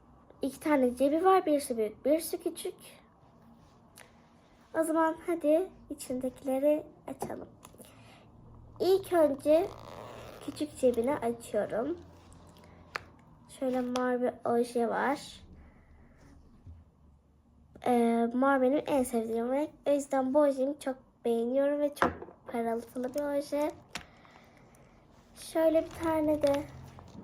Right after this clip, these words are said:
oje var pembe. Pembe de yani seviyorum. Böyle minili, mini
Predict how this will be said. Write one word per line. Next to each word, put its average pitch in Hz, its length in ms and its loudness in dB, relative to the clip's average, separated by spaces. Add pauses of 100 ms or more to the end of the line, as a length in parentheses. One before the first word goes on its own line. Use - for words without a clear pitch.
(840)
oje 226 500 0
var 220 220 -2 (140)
pembe. 220 520 -2 (1600)
Pembe 392 400 4
de 370 40 4
yani 311 520 4
seviyorum. 240 960 2 (1300)
Böyle 240 260 4
minili, 233 680 2
mini 220 320 -4